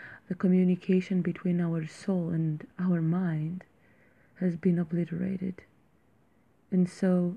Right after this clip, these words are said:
of course, their monkey-trained minds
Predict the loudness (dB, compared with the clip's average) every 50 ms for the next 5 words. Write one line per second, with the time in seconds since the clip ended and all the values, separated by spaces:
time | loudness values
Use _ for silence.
0 | -6 -10 -12 -10 -6 -4 -4 -4 -4 -6 -10 -14 -20 -20 -20 _ _ _ _ _
1 | _ _ _ _ _ _ _ _ _ _ _ _ _ _ _ _ _ -8 0 2
2 | 4 4 6 6 4 2 0 -4 _ _ _ _ _ _ 4 4 6 6 6 4
3 | 4 2 -2 -4 -4 -2 0 2 4 4 4 2 0 0 0 0 0 0 -2 -2
4 | -4 -4 -6 -8 -10 -12 -16 -20 -20